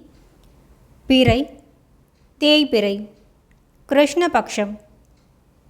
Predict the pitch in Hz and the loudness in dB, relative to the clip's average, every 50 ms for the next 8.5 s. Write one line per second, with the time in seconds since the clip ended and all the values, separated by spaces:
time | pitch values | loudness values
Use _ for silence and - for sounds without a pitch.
0 | _ _ _ _ - _ _ - _ _ _ - _ _ _ _ _ _ _ - | _ _ _ _ -20 _ _ -20 _ _ _ -20 _ _ _ _ _ _ _ 4
1 | 285 277 277 285 311 349 359 - 320 302 302 302 302 302 302 311 311 294 - - | 6 6 6 6 4 0 0 4 6 6 6 6 4 0 -2 -4 -4 -8 -10 -8
2 | 269 254 254 247 254 - 277 285 285 294 311 302 - - - 240 240 247 240 226 | -4 -2 -2 -2 -4 -4 -2 -2 -2 -2 -4 -6 -14 -6 0 2 2 2 2 0
3 | 233 247 320 - - - - _ _ _ _ _ _ _ _ _ _ _ _ - | -2 -4 -4 -6 -8 -20 -20 _ _ _ _ _ _ _ _ _ _ _ _ -2
4 | 214 247 262 254 302 311 330 349 339 - - - - _ _ _ - 247 240 269 | 2 2 2 4 2 2 2 0 -4 -12 -20 -20 -20 _ _ _ -12 -4 2 2
5 | 285 302 285 - 320 294 247 226 220 240 247 320 - - - - _ _ _ _ | 2 2 2 2 2 2 2 2 0 0 -2 -2 -4 -10 -20 -20 _ _ _ _
6 | _ _ _ _ _ - 285 285 294 302 302 - 247 208 202 202 202 202 - - | _ _ _ _ _ 2 4 6 6 6 4 2 -2 -2 -2 -4 -6 -10 -14 -20
7 | _ _ _ _ _ _ _ _ _ _ _ _ _ - - 233 240 247 262 262 | _ _ _ _ _ _ _ _ _ _ _ _ _ -12 -4 0 2 4 4 4
8 | 285 277 - 254 233 220 214 226 285 | 4 0 0 0 0 2 2 0 0